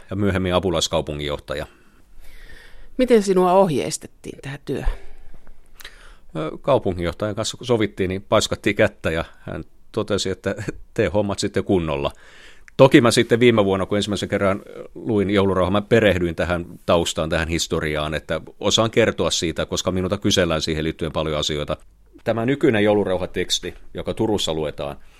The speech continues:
Speaker 1: niin tää Turun palon jälkeen, kun kaikki aikaisemmat dokumentit oli hävinneet, niin, niin yksi virkamies oli ulkomuistista, tota, kirjoittanut ylös, että miten he suunnilleen oli mennyt ennen Turun paloa.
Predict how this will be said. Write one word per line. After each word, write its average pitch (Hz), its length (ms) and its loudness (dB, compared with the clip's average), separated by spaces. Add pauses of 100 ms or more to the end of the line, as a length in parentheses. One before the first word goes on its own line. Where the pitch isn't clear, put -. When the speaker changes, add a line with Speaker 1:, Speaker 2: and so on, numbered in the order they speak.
(340)
Speaker 1:
niin 85 260 -8
tää 101 140 -2
Turun 139 320 0
palon 123 340 2
jälkeen, 80 600 -4 (100)
kun 87 140 -6
kaikki 95 480 -4 (220)
aikaisemmat 95 380 -4
dokumentit 98 420 -2
oli 87 140 -6
hävinneet, 85 540 -2
niin, 76 200 -10 (400)
niin 87 360 -8 (100)
yksi 117 420 -6
virkamies 98 520 -2
oli 92 240 -2
ulkomuistista, 95 920 0 (840)
tota, 80 380 -2 (120)
kirjoittanut 85 540 -2
ylös, 92 340 -2
että - 140 -10 (280)
miten 104 220 -4
he 101 80 0
suunnilleen 95 640 2
oli 90 220 -4
mennyt 87 400 -4
ennen 82 280 -8
Turun 85 380 -10
paloa. 78 420 -4